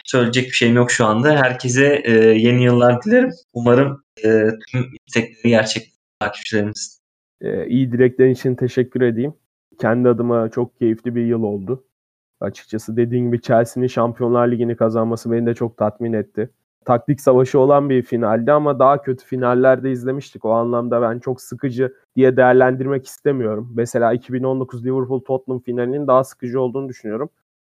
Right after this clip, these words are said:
Speaker 2: Onun da temel sebebi daha ikinci dakikada Sissoko'nun atılıp, e, Liverpool'un penaltıyla bir sıfır öne geçmesinden kaynaklı olduğu için o dakikada Tottenham bir şey yapamamıştı. O anlamda daha sıkıcı finallerde izlemiştim. Euro iki bin yirmi dediğin gibi heyecanlı bir turnuva oldu. Müthiş maçlar oynandı.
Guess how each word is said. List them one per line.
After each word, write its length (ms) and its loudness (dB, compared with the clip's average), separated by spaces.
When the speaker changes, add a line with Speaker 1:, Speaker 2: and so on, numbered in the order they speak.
Speaker 2:
Onun 240 -2
da 120 0
temel 300 0
sebebi 460 -2
daha 220 4
ikinci 400 -4
dakikada 400 -2
Sissoko'nun 640 -6
atılıp, 500 -8
e, 40 -14
Liverpool'un 680 -4
penaltıyla 680 -2
bir 100 -4
sıfır 260 -8
öne 220 0
geçmesinden 760 -6
kaynaklı 480 -2
olduğu 200 -6
için 240 -8
o 120 0
dakikada 440 0
Tottenham 360 0
bir 40 -4
şey 140 -2
yapamamıştı. 640 -4
O 120 4
anlamda 440 4
daha 180 4
sıkıcı 300 -10
finallerde 580 0
izlemiştim. 520 -6
Euro 200 0
iki 200 -8
bin 140 -2
yirmi 260 -2
dediğin 320 -4
gibi 340 -2
heyecanlı 520 0
bir 60 -4
turnuva 340 -2
oldu. 280 -4
Müthiş 320 -10
maçlar 360 -2
oynandı. 580 -4